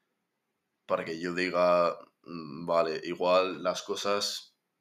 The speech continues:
mm, se están cambiando un poco". Porque, o sea, como os he dicho, desde que era niño, la gente siempre me ha dicho, "Ves a la uni, ves a la uni, tienes que ir a la universidad. Si no, si no tienes un título,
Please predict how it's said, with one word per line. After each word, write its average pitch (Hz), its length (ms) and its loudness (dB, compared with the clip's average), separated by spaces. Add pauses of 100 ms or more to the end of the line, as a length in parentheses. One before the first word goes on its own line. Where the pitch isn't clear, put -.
(180)
mm, 87 220 -10
se - 160 -2
están 101 220 -2
cambiando 107 420 6
un 101 160 -2
poco". - 420 0 (920)
Porque, 87 320 -2 (320)
o - 40 0
sea, 85 500 2
como 104 260 2
os 98 200 0
he 98 100 -2
dicho, 104 560 -2 (240)
desde 98 420 -2
que 87 180 -2
era 117 180 2
niño, 113 600 -4 (140)
la 92 180 2
gente 113 340 0
siempre 113 680 0
me 107 100 2
ha 101 60 4
dicho, 104 500 0 (260)
"Ves 107 440 0
a 85 140 2
la 76 180 0
uni, 76 340 -6 (200)
ves 110 400 -2
a 82 80 -2
la 73 120 -4
uni, 73 200 -8
tienes 104 240 -4
que 101 100 -6
ir 107 240 -2
a 85 80 -2
la 82 120 -4
universidad. 76 800 -8
Si - 240 -8
no, 113 260 -2
si - 180 0
no 110 80 0
tienes 117 240 -2
un 104 120 -6
título, 120 480 0